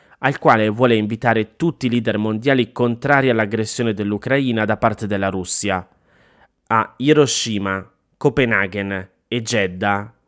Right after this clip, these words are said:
hanno avuto luogo importanti discussioni e scambi sull'attuazione di un piano di pace e ora stiamo preparando un vertice mondiale sulla pace. Invito tutti voi,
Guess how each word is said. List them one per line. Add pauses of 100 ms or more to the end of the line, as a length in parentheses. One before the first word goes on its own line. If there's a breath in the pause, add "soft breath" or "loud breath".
(140)
hanno
avuto
luogo
importanti
discussioni
e
scambi
sull'attuazione
di
un
piano
di
pace (400 soft breath)
e
ora
stiamo
preparando
un
vertice
mondiale
sulla
pace. (400 soft breath)
Invito
tutti
voi,